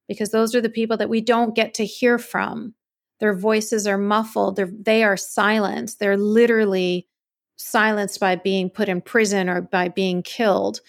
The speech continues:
And so if we here in the West are privileged enough, are lucky enough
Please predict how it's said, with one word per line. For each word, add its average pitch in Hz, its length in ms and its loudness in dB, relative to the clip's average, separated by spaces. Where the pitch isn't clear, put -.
And 185 260 -2
so 185 400 0
if 185 240 -2
we 233 260 0
here 226 260 2
in 202 120 0
the 185 100 -2
West 202 800 -2
are 190 380 -2
privileged 226 440 -2
enough, 190 340 0
are - 100 -4
lucky 214 400 0
enough 185 440 -2